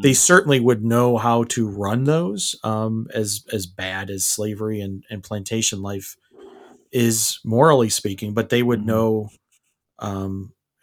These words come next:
Speaker 1: from an administration standpoint, how to run those. But, you know, ultimately those, those populations went on their own,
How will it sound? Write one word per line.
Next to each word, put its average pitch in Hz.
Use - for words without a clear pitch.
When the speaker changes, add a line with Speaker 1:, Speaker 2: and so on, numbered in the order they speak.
Speaker 1:
from 113
an 104
administration 107
standpoint, 104
how 98
to 92
run 95
those. 92
But, 110
you 156
know, 131
ultimately 120
those, 120
those 127
populations 131
went 117
on 120
their 113
own, 120